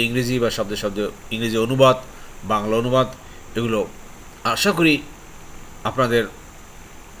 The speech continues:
শিক্ষার মাত্রা অনেক অনেক বেড়ে যাবে ইনশাআল্লাহ। যাই হোক, রসুলগণ প্রমাণাদি স্বরে এসেছে। যেমন দেখেন, বর্তমান ইসরায়েলের দিক তাকিয়ে দেখেন, ইসরায়েল বা <clears throat> এই ইহুদিদের নবী কে ছিলেন? মুসা আলাইহিস সালাম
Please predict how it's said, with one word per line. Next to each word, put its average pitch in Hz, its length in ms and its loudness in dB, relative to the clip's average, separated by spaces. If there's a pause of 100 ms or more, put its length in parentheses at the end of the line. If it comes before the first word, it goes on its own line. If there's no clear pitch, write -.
(180)
শিক্ষার 143 440 4
মাত্রা 123 280 2 (180)
অনেক 196 200 8
অনেক 127 220 6
বেড়ে 101 200 0
যাবে 95 120 -4
ইনশাআল্লাহ। 80 420 -6 (720)
যাই 170 140 12
হোক, 254 100 10 (880)
রসুলগণ 220 560 6
প্রমাণাদি 208 380 6
স্বরে 110 260 2
এসেছে। - 180 -6 (100)
যেমন 254 200 10
দেখেন, 165 280 4
বর্তমান 131 340 4 (120)
ইসরায়েলের 165 320 8
দিক 143 100 0
তাকিয়ে 104 340 0
দেখেন, - 180 -10 (960)
ইসরায়েল 175 440 12 (720)
বা 123 180 6 (300)
<clears throat> - 280 4
এই 160 140 10
ইহুদিদের 147 460 6 (140)
নবী 175 180 6
কে 139 140 2
ছিলেন? 87 280 -4 (580)
মুসা 156 220 2
আলাইহিস 139 220 8
সালাম 127 200 2